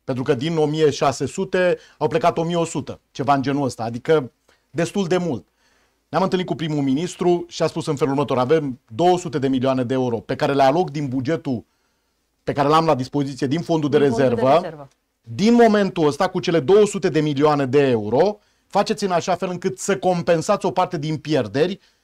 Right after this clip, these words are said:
Speaker 1: și aveți garanția mea. Asta a fost, acesta a fost mesajul pe care l-a transmis primul ministru, că până la sfârșitul anului,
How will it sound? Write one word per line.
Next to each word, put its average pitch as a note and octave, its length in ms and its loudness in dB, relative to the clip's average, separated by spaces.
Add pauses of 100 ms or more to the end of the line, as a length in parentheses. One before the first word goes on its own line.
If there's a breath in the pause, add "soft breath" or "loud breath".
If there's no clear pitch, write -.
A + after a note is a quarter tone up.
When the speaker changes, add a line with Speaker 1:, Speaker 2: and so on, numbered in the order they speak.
(100)
Speaker 1:
și - 140 -4
aveți F3 300 0
garanția F3 600 2
mea. E3 160 2
Asta B2+ 320 -2
a C3+ 60 4
fost, - 300 -4 (380 soft breath)
acesta D3+ 320 -4
a D#3+ 40 2
fost D#3 160 -4
mesajul C#3+ 340 -4
pe - 80 -4
care C3+ 140 0
l-a C3+ 80 4
transmis C3+ 360 -2
primul D3 280 -2
ministru, C#3+ 340 0
că E3+ 140 0
până A3+ 340 0
la A#3 120 6
sfârșitul F3+ 640 -4
anului, B2 560 -2